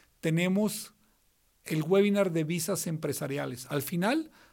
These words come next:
vas a poder hacer preguntas que un servidor te las va a contestar perfectamente, claramente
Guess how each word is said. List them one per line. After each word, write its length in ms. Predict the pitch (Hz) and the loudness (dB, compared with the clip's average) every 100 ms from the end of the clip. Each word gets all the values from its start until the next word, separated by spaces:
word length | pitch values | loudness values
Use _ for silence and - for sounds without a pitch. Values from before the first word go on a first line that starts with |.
| _ | _
vas 180 | 185 185 | -2 -2
a 80 | 269 | 2
poder 220 | 226 240 | 4 4
hacer 300 | 269 254 240 | 2 -2 -4
preguntas 580 | 262 240 294 349 247 - | -4 -2 -4 -6 -8 -4
que 80 | 208 | 0
un 100 | 214 | 0
servidor 460 | 269 254 220 302 | 0 2 2 0
te 140 | - 196 | 0 0
las 200 | 170 156 | 0 0
va 60 | |
a 60 | 160 | -4
contestar 640 | 180 160 135 - 123 - - _ _ _ _ _ _ | -6 -8 -10 -10 -12 -12 -20 _ _ _ _ _ _
perfectamente, 1400 | - 151 135 196 185 - 202 196 202 196 214 214 214 214 | -2 -2 0 0 0 0 2 4 2 0 0 0 0 -4
claramente 1080 | - 175 180 190 196 185 202 202 196 208 214 | -2 0 2 2 0 0 0 -2 -2 -2 -2